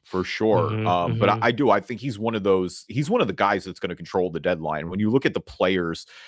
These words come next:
Speaker 1: 'cause I don't think there's, like, last year at the deadline, for example, we saw James Harden get moved. I don't think there's anything remotely on that caliber. And again, it's the N B A. I don't wanna say never, but I don't think there's anything remotely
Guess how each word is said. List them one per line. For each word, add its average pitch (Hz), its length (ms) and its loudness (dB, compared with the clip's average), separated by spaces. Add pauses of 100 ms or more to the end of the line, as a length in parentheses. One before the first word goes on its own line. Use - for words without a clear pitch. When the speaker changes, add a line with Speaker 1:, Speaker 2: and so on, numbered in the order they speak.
(140)
Speaker 1:
'cause 131 120 0
I 185 60 4
don't 233 200 -2
think 151 180 -2
there's, 113 380 2 (380)
like, 147 140 4
last 208 300 2
year 202 60 -4
at 131 60 -6
the 120 60 -6
deadline, 104 320 0
for 104 80 -2
example, 95 320 -2
we 92 60 -4
saw 101 180 0
James 92 240 -4
Harden 80 260 0
get 69 120 -8
moved. - 300 -20 (360)
I 160 100 6
don't 226 200 2
think 160 240 -2
there's 110 200 4 (220)
anything 110 600 -4 (380)
remotely 104 880 2 (120)
on 104 220 0
that 92 220 0
caliber. 87 360 0
And 127 180 0
again, 123 220 2
it's 120 140 -2
the 151 100 2
N 139 100 0
B 123 120 2
A. 107 120 6
I 104 60 4
don't 123 140 0
wanna 110 160 -4
say 95 200 -4
never, 90 560 -2 (200)
but 95 280 2 (300)
I 123 100 4
don't 147 200 0
think 120 160 -4
there's 98 180 0 (120)
anything 107 420 -4
remotely 92 440 -2